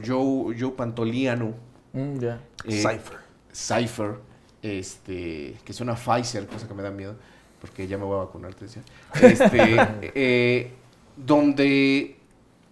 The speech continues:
Speaker 1: él es un cínico y empieza a decir, "Güeyes,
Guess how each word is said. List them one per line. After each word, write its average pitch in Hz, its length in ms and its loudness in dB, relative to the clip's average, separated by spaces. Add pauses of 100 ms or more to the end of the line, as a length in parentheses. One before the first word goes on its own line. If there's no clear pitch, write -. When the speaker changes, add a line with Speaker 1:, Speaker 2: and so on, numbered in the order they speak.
(120)
Speaker 1:
él 165 200 4
es 180 140 0
un 170 80 2
cínico 262 500 -6 (580)
y 143 140 -4
empieza 170 300 0
a - 20 2
decir, 147 380 -2 (200)
"Güeyes, 156 640 -2